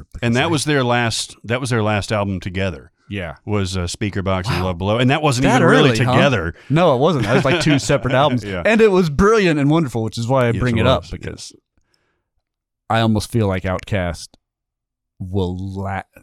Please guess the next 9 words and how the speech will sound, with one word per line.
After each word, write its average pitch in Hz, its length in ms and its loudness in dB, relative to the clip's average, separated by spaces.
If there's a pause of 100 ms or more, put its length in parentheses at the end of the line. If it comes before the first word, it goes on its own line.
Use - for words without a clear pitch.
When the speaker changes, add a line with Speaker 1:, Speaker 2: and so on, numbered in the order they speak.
Speaker 2:
oh, 117 320 -8
la-, 101 240 -10
will 123 180 0
Outkast 151 720 -2
last 120 540 -2
better 135 240 4
than 117 360 0
that 117 180 -4
Kanye? 139 540 0